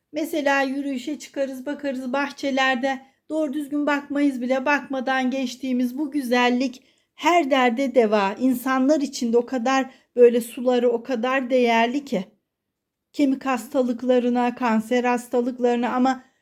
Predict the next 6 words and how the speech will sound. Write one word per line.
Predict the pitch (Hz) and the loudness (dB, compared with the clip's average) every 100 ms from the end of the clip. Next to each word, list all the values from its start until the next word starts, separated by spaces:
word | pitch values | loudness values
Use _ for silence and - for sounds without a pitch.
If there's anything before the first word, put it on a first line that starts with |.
| - | -14
işte, | 226 - | -6 2
e, | 269 - 220 233 | 2 4 4 4
kemikleri | 240 262 247 240 254 254 | 2 0 0 0 -2 0
güçlendirmek | 254 - 240 233 226 233 254 302 | -2 -2 0 2 2 2 2 0
aynı | - 262 285 277 254 | 2 4 4 4 4
şeyde | 240 269 240 220 285 | 2 4 4 4 0